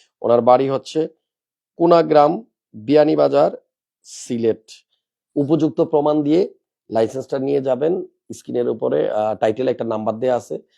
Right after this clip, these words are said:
আমি ফার্স্ট কমেন্টেও ওনার, আহ, সরি, আহ, আমার একটা কন্ট্যাক্ট নাম্বার, আমার না, মানে, আমি একজনের কন্ট্যাক্ট নাম্বার দিয়ে রাখতেছি,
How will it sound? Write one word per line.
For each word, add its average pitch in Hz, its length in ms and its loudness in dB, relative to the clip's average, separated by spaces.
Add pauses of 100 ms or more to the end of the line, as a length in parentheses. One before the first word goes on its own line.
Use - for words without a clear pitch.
(100)
আমি 117 160 -6
ফার্স্ট 131 340 0
কমেন্টেও 160 640 2 (360)
ওনার, 120 180 -4
আহ, 113 580 -2
সরি, 117 300 -2
আহ, 107 160 -6
আমার 117 360 -4
একটা 113 180 -6
কন্ট্যাক্ট 117 300 -4
নাম্বার, 120 240 -2
আমার 143 220 -2
না, 165 240 -2
মানে, 123 200 -12
আমি 123 140 -6
একজনের 123 300 -2
কন্ট্যাক্ট 127 320 -6
নাম্বার 131 220 -2
দিয়ে 151 160 0
রাখতেছি, 156 500 -6